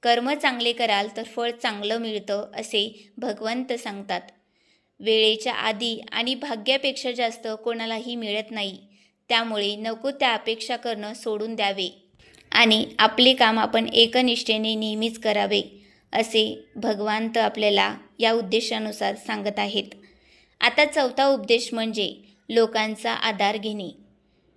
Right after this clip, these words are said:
बऱ्याचदा असे होते की आपल्याला आपले सर्वे वाटायला लागतात. त्यामुळे आपण लोकांच्या आधारावरच जगत असतो. हा मला मदत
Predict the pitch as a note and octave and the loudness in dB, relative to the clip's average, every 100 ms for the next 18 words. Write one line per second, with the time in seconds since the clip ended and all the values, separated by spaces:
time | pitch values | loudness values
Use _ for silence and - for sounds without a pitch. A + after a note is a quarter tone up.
0 | - A#3 B3+ C4 B3+ C#4 B3+ C4 C4+ C4 | -2 4 4 2 2 4 4 2 0 0
1 | B3+ A#3+ A#3 B3 A3+ A3+ A#3+ B3 A#3+ A#3 | 0 -2 0 0 0 0 0 2 2 0
2 | A#3 A#3+ B3 A3 A#3 A3+ A3 G#3+ G#3 G3+ | -6 -4 -4 0 0 0 -2 -4 -4 -6
3 | - F#3+ F#3+ - _ _ _ _ _ _ | -6 -8 -8 -18 _ _ _ _ _ _
4 | - A#3+ A#3 G#3+ G3+ G#3 - A3+ A#3 A3 | 2 2 2 0 -2 -4 -2 -2 0 -4
5 | A3+ - A#3 A#3+ C#4 C#4 C#4 C4 A#3 A#3+ | -4 -6 -2 0 0 -2 2 2 4 2
6 | A3+ A#3+ B3+ A#3 A3+ G#3+ G#3+ G#3 - F#3 | 2 0 -4 -4 -4 -4 -6 -10 -10 -12
7 | - _ _ _ _ _ - C4 C4 B3 | -12 _ _ _ _ _ 0 0 2 2
8 | A#3+ A#3 A3 A3+ | 0 -2 -4 -6